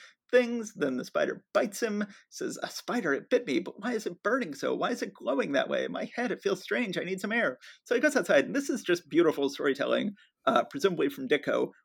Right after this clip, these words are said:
where it goes so much quicker than it ever goes in any of the movies. He goes outside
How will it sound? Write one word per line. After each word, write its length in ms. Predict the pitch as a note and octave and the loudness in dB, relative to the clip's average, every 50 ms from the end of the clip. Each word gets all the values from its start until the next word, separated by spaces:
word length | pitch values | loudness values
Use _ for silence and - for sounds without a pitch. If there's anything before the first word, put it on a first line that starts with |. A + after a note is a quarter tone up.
| _ | _
where 440 | - C#3 C#3+ D3 C3+ C3 C3 B2+ B2 - | 0 4 6 8 8 8 6 6 2 2
it 120 | - C3+ C#4+ | 2 2 4
goes 200 | - G#3 F#3 F3 | 4 4 4 4
so 80 | - | 2
much 180 | G#3+ F#3 - - | 0 0 -2 0
quicker 280 | - E3+ E3+ D3+ C3 - | -2 0 2 2 2 2
than 180 | C#3 C3 B2+ | 0 0 0
it 100 | B2+ B2+ C#3 | 0 0 0
ever 160 | C#3+ D3 B2+ | 0 0 0
goes 280 | - B2 C3 B2 - | 0 0 -2 -2 -4
in 60 | - - | -4 -6
any 80 | C3+ | -4
of 40 | B2+ | -4
the 60 | B2 D3 F#3+ | 2 6 8
movies. 260 | G3 D3+ B2 - C#4+ - - _ _ | 8 8 6 2 -4 -8 -14 _ _
He 160 | _ - G#3+ F#3+ | _ -6 0 4
goes 220 | G#3+ G3 F3+ - | 4 4 4 4
outside 560 | E3+ D3 - E3 D3+ D3+ C#3+ C#3+ C#3 C#3+ C3+ | 2 2 2 2 4 4 6 6 4 4 0